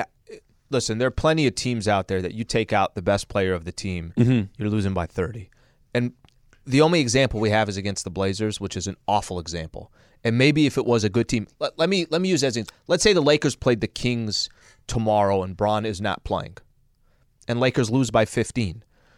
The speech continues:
Speaker 1: Then our conversation that we're having right now of, "No, no, no, I think this is good, I think this is helpful," maybe that conversation changes.
Speaker 2: I agree.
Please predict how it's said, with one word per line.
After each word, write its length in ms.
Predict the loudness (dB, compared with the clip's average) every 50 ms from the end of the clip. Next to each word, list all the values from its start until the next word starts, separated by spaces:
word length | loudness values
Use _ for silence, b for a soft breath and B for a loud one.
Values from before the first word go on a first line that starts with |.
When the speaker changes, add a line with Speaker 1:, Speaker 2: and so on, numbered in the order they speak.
| _ _ _ _
Speaker 1:
Then 160 | -2 -2 0
our 180 | 2 2 2 2
conversation 800 | 2 0 0 0 0 0 -2 -2 0 2 2 2 2 0 -2 -2
that 120 | -2 -2 -2
we're 80 | -2
having 340 | 0 2 2 2 4 2 2
right 240 | 2 2 2 2 0
now 320 | 0 0 2 2 2 0
of, 160 | 0 -2 -2
"No, 160 | -2 0 2 2
no, 120 | 2 2
no, 100 | 2 2
I 120 | 0 0 0
think 180 | -2 -6 -4
this 180 | -4 -4 -4 -4
is 100 | -6 -2
good, 240 | 2 4 4 6 4
I 80 | 4 2
think 180 | 0 -4 -6
this 180 | -6 -6 -6 -6
is 80 | -2 0
helpful," 360 | 0 0 2 2 0 -2 B B B B B B
maybe 280 | 2 4 4 6 6 6
that 160 | 4 4 2 2
conversation 580 | 0 0 2 0 0 2 0 0 0 -2 -6
changes. 480 | -2 -2 0 0 0 -2 -4 -6 -6 -6
Speaker 2:
I 60 | -8
agree. 260 | -8 -6 -8 -8 -8